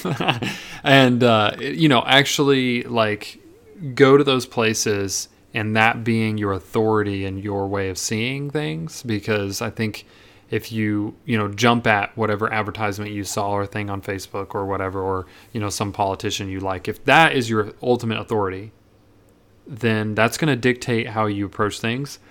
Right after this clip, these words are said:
Whereas maybe it's something they said, someone you really like, or, you know, an advertisement that really pulled your heartstrings. It's like, well, take some time.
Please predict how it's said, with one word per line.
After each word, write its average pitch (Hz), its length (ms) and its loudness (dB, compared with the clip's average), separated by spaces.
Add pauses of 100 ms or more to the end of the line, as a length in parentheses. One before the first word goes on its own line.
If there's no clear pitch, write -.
(240)
Whereas 117 300 6
maybe 160 240 6
it's - 140 4
something 143 300 0
they 110 180 4
said, 139 720 2 (360)
someone 123 340 0
you 117 100 0
really 113 220 2
like, 117 640 -2 (500)
or, 107 600 2
you 151 200 -8
know, 104 200 -4
an 98 120 -4 (100)
advertisement 113 640 -2
that 104 100 -2
really 110 180 2
pulled 113 260 -2
your 101 100 0
heartstrings. 104 600 -2
It's 101 160 -10
like, 98 160 -8
well, 165 260 -4 (320)
take 180 180 -2
some 185 120 -4
time. 156 300 0